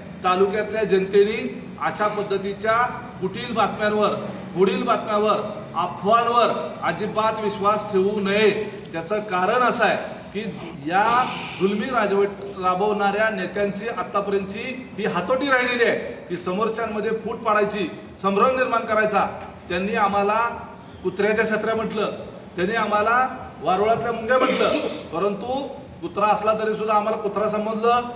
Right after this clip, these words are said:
आमचे काही म्हणणं नाही, तो इमानदार प्राणी आहे आणि प्रामाणिक आहे. आणि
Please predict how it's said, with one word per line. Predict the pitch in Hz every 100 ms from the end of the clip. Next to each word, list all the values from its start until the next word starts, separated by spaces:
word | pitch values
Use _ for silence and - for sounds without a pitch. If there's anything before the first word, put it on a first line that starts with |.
| - -
आमचे | 160 180 202
काही | - 196 220
म्हणणं | 240 233
नाही, | 233 233
तो | 233
इमानदार | 202 208 220 220 226
प्राणी | 220 220 208
आहे | 196 160 - - - - - - - -
आणि | 165 202
प्रामाणिक | 202 202 208 233 233
आहे. | 233 196 - - - - - -
आणि | 147